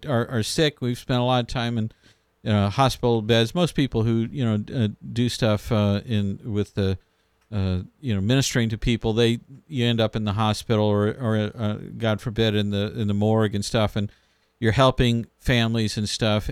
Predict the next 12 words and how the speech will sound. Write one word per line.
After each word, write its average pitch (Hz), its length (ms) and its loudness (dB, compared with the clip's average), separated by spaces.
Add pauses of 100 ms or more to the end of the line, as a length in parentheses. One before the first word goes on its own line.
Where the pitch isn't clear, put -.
And, 117 380 0 (640)
uh, 117 380 4
we, 170 640 0 (120)
uh, 175 140 -2
to 156 180 -6
tell 190 240 2
a 135 40 4
very 160 340 4
quick 131 220 -2
story, 131 280 2
we 147 180 2
had 135 360 2